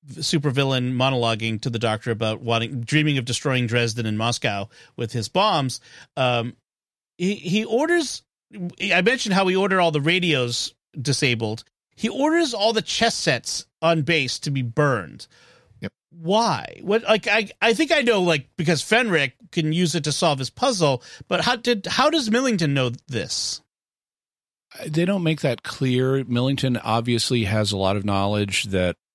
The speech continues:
Speaker 3: comes from somewhere. Like, he somehow knew that the vessel containing Fenric would be brought to them. Wi-, and it turns out it's this little oriental jug.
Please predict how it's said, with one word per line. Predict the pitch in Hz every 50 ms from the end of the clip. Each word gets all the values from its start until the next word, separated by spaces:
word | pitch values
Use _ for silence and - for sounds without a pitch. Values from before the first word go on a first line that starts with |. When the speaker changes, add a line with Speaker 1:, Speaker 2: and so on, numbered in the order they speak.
| _ _ _ _ _ _ _ _ _ _ _ -
Speaker 3:
comes | - - 127 123 120 113
from | - - 107 95
somewhere. | - - - - 120 113 107 92 82 76 73 76
Like, | 76 78 85 90
he | - 113 107
somehow | 98 - 143 151 143 135 131 120
knew | 110 107 113 117 117 110 101 95 90 85 82 - _ _ _ _ _ _ _ _ _ -
that | 104 104 101 - -
the | 107 98
vessel | 95 98 104 107 107 - - 117 104 104 101
containing | - - 107 98 95 90 - 107 101 98 101 101 98 95 92 90 90 90 90 -
Fenric | - - - 107 101 101 92 85 82 82 _ - -
would | 95 92 87
be | 95 90 85
brought | 80 - - 87 87 85 82 - -
to | - 80
them. | 67 64 62 53 50 - - - _ _ _ _ _ _ -
Wi-, | 104 98 87
and | 95 95 95
it | 95
turns | - - 143 135 120 127
out | 117 107
it's | 104 - -
this | 107 - -
little | 127 113 104 104
oriental | 101 92 110 107 107 104 98 92 85 82
jug. | 82 85 85 90 87 78 71 62 -